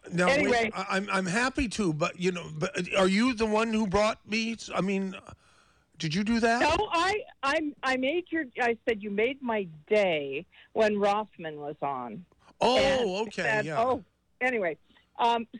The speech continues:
Speaker 2: so I can't believe you've got Tane on. You know, I just, I can't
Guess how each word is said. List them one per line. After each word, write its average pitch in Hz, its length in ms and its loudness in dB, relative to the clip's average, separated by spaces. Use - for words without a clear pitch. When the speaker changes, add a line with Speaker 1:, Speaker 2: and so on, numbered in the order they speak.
Speaker 2:
so 285 260 4
I 269 120 -2
can't 392 380 -6
believe 302 600 -2
you've 285 240 -2
got 247 240 2
Tane 294 300 -2
on. 202 220 0
You 294 160 2
know, 320 240 4
I 285 140 0
just, 302 240 -8
I 262 160 -2
can't 320 320 -6